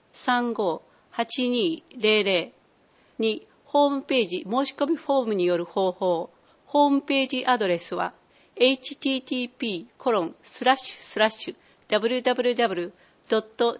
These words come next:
ティーハイフンシーエヌドットジーアールドットジェーピー。三、直接お越しいただく方法。なお、お申し込みには、住所、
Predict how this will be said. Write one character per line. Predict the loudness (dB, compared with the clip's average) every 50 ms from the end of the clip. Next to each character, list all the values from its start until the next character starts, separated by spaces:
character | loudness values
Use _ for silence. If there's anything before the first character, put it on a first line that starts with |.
| -10 _
テ | -4 -2
ィ | 0 0 -2 -4
ー | -10 _ _ _
ハ | 2 2 4 4
イ | 4 0
フ | -2 -4 -4
ン | -4 -4 -6 _
シ | -6 -4 -2 0 0 2 2 4 2
ー |
エ | 2
ヌ | 2 -2 -4 -10 _ _ _ _ _ _ -4
ド | -2 -2
ッ | -2
ト | -2 -2 0 0 0 0 -2
ジ | -6 -8 -4 -2 2 4
ー | 4 4 4 4
ア |
ー | 2
ル | 0 -4 -8 _ _
ド | -4 -4
ッ | -4
ト | -4 _ 0 0 0 0 -4 -4
ジ | 2 4 4
ェ | 4
ー | 2 0
ピ | -4 -2 -2 -2 -4 -6 -10
ー。 | _ _ _ _ _ _ _ _ _ _ _ -20
三、 | -6 0 0 2 2 0 -2 -8 _ _ _ _ _ _ _ _ -18 -6 -2 -2
直 | -2 -2
接 | -2 -2 -4 -2 2 2 2
お | 2
越 | 2 0 -4
し | -4 -4
い | -2
た | 0 2
だ | 2 2 0
く | -2 -6
方 | -4 0 0 0 0
法。 | 0 -2 -2 -4 -4 -6 -12 _ _ _ _ _ _ _ _
な | 0 2 4 4
お、 | 4 2 -2 -6 _ _ _
お | -4 0
申 | 0 2 2 0
し | -2 2
込 | 2 2
み | 4 4
に | 2 2 2
は、 | 2 0 0 -4 _ _ _ _ _ -14
住 | -6 -2 -2 0 0
所、 | 0 -2 -2 -2 -4 -4